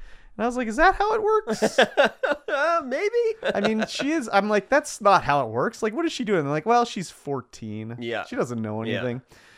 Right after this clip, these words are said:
Speaker 1: So anyways, they wake up in the morning. He's turned into a mushroom man, attacks Ellie. They break through the door. The mushroom boy is on top of Ellie, and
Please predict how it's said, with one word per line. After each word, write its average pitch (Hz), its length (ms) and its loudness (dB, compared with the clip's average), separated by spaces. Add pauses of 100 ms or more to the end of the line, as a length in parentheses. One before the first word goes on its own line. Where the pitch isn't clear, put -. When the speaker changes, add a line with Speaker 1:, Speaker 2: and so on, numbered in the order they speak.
(280)
Speaker 1:
So 160 140 0
anyways, 143 260 2
they 147 100 2
wake 147 220 2
up 135 80 -4
in 135 80 -4
the 127 80 -2
morning. 123 540 -2 (100)
He's 143 200 -6
turned 135 220 -2
into 120 220 -2
a 113 40 -4
mushroom 117 420 -4
man, 113 380 -6 (300)
attacks 123 460 -2
Ellie. 117 400 -2 (720)
They 135 100 0
break 135 300 0
through 139 140 -4
the 135 100 0
door. 123 560 4 (100)
The 127 60 -4
mushroom 135 500 -2
boy 127 320 0
is 131 120 -2
on 127 140 -2
top 127 220 0
of 120 100 -4
Ellie, 120 320 2
and 110 240 -4